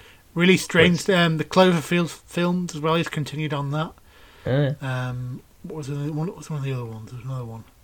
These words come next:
Speaker 1: Um, oh, Overlord. I don't know if you remember Overlord, that film.
Speaker 2: Oh, yeah, yeah.
Speaker 1: Uh, he produced that. So I can understand why he's kind of taken up that role at this point in his career. But yeah, I think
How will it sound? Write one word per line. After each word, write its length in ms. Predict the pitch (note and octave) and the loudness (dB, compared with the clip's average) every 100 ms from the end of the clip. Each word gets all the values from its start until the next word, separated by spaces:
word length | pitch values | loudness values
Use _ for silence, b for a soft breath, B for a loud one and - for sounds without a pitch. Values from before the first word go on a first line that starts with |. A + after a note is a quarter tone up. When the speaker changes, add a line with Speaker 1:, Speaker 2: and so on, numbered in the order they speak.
| - - | -20 -14
Speaker 1:
Um, 600 | B2+ B2+ B2+ C3 C3 - _ _ - - - - - _ - - - | -10 -8 -8 -10 -10 -14 _ _ -20 -20 -20 -20 -20 _ -20 -14 -4
oh, 180 | F#3+ F3 | 0 6
Overlord. 460 | A3 F3 D#3 C3 | 6 6 -2 -4
I 80 | B2+ | -6
don't 40 | C#3+ | -8
know 20 | |
if 120 | C3 | -10
you 60 | D3+ | -8
remember 220 | C#3+ C3+ | -6 -4
Overlord, 500 | C#3+ C3+ C3+ C#3 C#3+ | -4 -4 -6 -6 -6
that 160 | - - | -10 -4
film. 180 | - C#3+ | 4 6
Speaker 2:
Oh, 200 | F#3+ G#3 | 6 6
yeah, 280 | F#3+ F3+ C#3+ - - | 4 4 2 -4 -8
yeah. 260 | A#2 A#2 - _ B B B _ _ | -4 -4 -6 _ B B B _ _
Speaker 1:
Uh, 180 | C3+ C3+ | -10 -8
he 100 | C3+ | -10
produced 400 | - C#3 C#3+ - | -10 -8 -6 -6
that. 180 | D3 - _ _ _ _ _ _ _ _ _ _ _ - | -6 -8 _ _ _ _ _ _ _ _ _ _ _ -20
So 160 | - G3+ | -2 0
I 140 | A3 | 2
can 120 | F3+ G3+ | 2 4
understand 480 | A3 - F#3+ F#3+ | 2 2 0 2
why 140 | E3+ E3+ | 2 0
he's 100 | E3 | -2
kind 200 | - D#3+ | -4 -4
of 160 | C#3 - | -6 -10
taken 340 | - E3 D3 | -6 -4 -4
up 140 | G3 | -4
that 160 | E3+ G3+ | -4 -4
role 220 | D3+ D#3 | 0 0
at 40 | C#3 | -2
this 160 | D3+ | -8
point 280 | - F3 D#3 | -8 -8 -6
in 40 | |
his 140 | D3 C3 | -6 -8
career. 460 | - D3 D3 C3 - B B B B | -6 -2 -2 -4 -10 B B B B
But 100 | - | 2
yeah, 140 | A#3+ D3+ | 4 6
I 60 | |
think 460 | D#3+ G#3 F#3 - | 2 -2 -4 -10